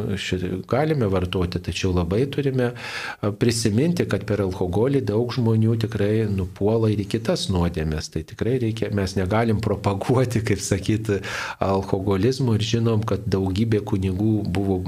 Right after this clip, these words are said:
tie, kurie gynė blaivybę, matydami alkoholio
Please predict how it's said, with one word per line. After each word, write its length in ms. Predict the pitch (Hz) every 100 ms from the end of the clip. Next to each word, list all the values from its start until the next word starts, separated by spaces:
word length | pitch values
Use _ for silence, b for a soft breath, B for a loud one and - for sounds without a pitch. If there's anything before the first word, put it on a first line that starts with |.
| 92 87 -
tie, 160 | 101 98
kurie 280 | - 92 90
gynė 380 | 92 139 143
blaivybę, 580 | 135 131 127 135 139 127
matydami 540 | 107 98 120 110 104 98
alkoholio 460 | 95 98 92 98